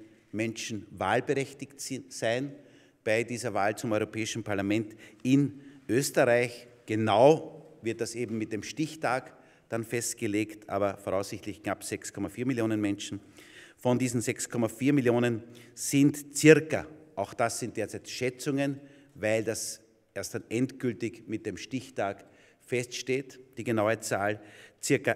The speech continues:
einundsechzigtausend Auslandsösterreicherinnen und Auslandsösterreicher und circa vierzig bis fünfundvierzigtausend, so sind die Schätzungen unserer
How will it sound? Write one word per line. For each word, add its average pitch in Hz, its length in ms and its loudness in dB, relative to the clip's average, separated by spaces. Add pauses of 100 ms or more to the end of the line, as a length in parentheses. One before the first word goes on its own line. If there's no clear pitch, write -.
einundsechzigtausend 120 1500 0 (400)
Auslandsösterreicherinnen 113 1800 -4 (320)
und 98 120 -12
Auslandsösterreicher 120 1120 0 (600)
und 139 480 2 (440)
circa 143 680 4 (300)
vierzig 147 680 -2
bis 113 160 -8
fünfundvierzigtausend, 135 1500 -2 (100)
so - 200 -12
sind 107 320 -8
die 104 260 -6 (140)
Schätzungen 117 720 -4 (480)
unserer 98 520 -4